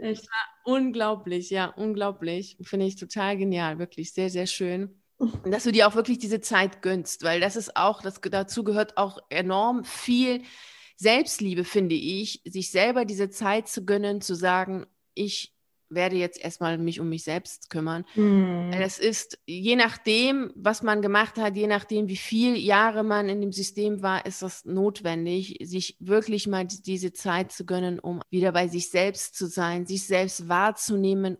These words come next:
Speaker 2: um dann wieder für etwas Neues überhaupt Kraft zu haben. Also das unterschätzen auch sehr viele.
Speaker 1: Mhm.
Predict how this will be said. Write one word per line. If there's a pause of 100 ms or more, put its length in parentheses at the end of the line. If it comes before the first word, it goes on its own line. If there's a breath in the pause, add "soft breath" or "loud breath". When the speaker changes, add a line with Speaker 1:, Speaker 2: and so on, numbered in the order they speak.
Speaker 2:
um
dann
wieder
für
etwas
Neues
überhaupt
Kraft
zu
haben. (140)
Also
das
unterschätzen
auch
sehr
viele. (160)
Speaker 1:
Mhm.